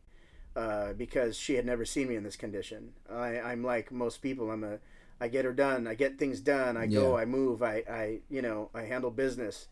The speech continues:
Speaker 1: Uh, and so this was, this worried her.
Speaker 2: Yeah. And
Speaker 1: So
Speaker 2: so
Speaker 1: I
Speaker 2: let me stop you there,
Speaker 1: Mm-hmm.
Speaker 2: because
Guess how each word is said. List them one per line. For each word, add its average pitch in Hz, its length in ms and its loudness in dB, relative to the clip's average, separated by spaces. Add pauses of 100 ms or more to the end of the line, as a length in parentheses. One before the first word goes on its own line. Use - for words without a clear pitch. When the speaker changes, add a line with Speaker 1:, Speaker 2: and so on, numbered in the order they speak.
(560)
Speaker 1:
Uh, 117 380 2
and 120 280 0
so 113 260 2
this 123 280 -2
was, 117 400 -2
this 127 200 -6
worried 147 320 8
her. 92 200 -10 (160)
Speaker 2:
Yeah. - 240 -6 (100)
And - 80 -20 (360)
Speaker 1:
So 139 120 10
Speaker 2:
so 139 320 8
Speaker 1:
I - 40 -20 (220)
Speaker 2:
let 147 100 0
me 160 60 2
stop 147 320 4
you 110 120 2
there, 117 260 6
Speaker 1:
Mm-hmm. 190 160 4 (420)
Speaker 2:
because 113 600 2